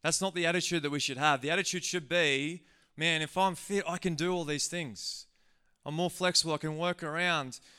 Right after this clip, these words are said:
Not going from the negative attitude, "I'm, I'm fat, I'm fat, I'm fat." And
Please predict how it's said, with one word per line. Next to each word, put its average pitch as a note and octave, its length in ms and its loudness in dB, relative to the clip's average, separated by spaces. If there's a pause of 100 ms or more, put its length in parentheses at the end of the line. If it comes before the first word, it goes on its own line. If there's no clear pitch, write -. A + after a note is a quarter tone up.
(220)
Not G3 360 -2
going F3 440 0 (840)
from D#3 160 -8
the D#3 80 -2
negative D#3+ 320 2
attitude, D3+ 340 2
"I'm, C#3+ 180 -2
I'm C#3 140 -4
fat, C#3+ 340 0
I'm A#2+ 100 -8
fat, D3 300 2
I'm B2 120 -10
fat." C3+ 340 -2
And B2+ 280 -14